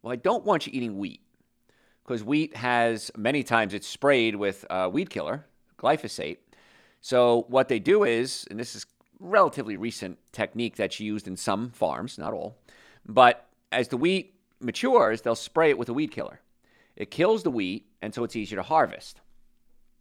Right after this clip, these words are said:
Now, this weed killer can end up in the wheat kernels, which can end up in your body. Don't want you doing that. If you do organic, you don't have to worry about that. However, wheat has something in it called gluten.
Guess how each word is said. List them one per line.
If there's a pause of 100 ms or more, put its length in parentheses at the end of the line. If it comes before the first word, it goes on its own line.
(640)
Now,
this
weed
killer
can
end
up
in
the (100)
wheat
kernels,
which
can
end
up
in
your
body. (240)
Don't
want
you
doing
that. (560)
If
you
do
organic,
you
don't
have
to
worry
about
that. (420)
However,
wheat
has
something
in
it
called
gluten.